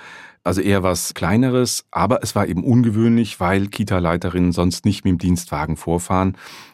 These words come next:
Bei der Eingruppierung war es so, sie war quasi in der höchsten Gruppe eingruppiert worden und in der Endstufe. Und da war sie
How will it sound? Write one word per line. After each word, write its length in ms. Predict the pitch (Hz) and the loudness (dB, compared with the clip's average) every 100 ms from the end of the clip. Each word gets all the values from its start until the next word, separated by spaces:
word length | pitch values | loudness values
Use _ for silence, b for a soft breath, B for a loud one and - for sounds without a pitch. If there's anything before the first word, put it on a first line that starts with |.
| B | B
Bei 160 | 87 98 | 0 2
der 180 | 95 - | 0 2
Eingruppierung 960 | 120 135 117 - 123 113 117 117 113 | 0 0 -4 0 0 4 4 2 2
war 140 | 98 101 | 0 0
es 100 | - | 0
so, 180 | 113 | 0
sie 160 | 101 95 | 0 0
war 140 | 92 | -2
quasi 380 | 87 95 90 90 | -2 -2 0 -2
in 160 | 85 90 | -2 0
der 120 | 85 | 0
höchsten 520 | 101 101 - 90 85 | -2 -4 -2 0 0
Gruppe 480 | - 131 143 131 - | 0 0 0 0 -2
eingruppiert 640 | - 117 - 104 117 104 104 | -2 -2 -2 -4 -2 -2 0
worden 240 | 98 104 | 0 2
und 180 | 117 104 | 2 2
in 120 | 95 | 2
der 140 | 95 | 0
Endstufe. 680 | 95 104 - 92 87 - 78 B B B | 0 0 0 -4 -4 -2 -4 B B B
Und 100 | 110 | -4
da 140 | 85 85 | -2 0
war 180 | 90 104 | 0 0
sie 240 | 104 | 0